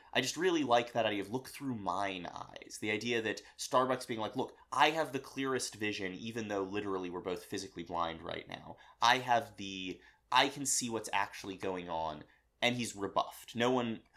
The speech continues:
no one sees what Starbuck sees, and therefore will not take on his vision. So it's,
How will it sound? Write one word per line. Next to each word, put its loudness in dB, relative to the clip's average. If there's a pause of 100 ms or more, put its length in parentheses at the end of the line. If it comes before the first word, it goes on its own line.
no 6
one 4
sees 0
what -4
Starbuck 2
sees, -4
and -6
therefore -2 (180)
will -2
not 2 (300)
take -6
on 4
his -8
vision. 0
So -6
it's, -10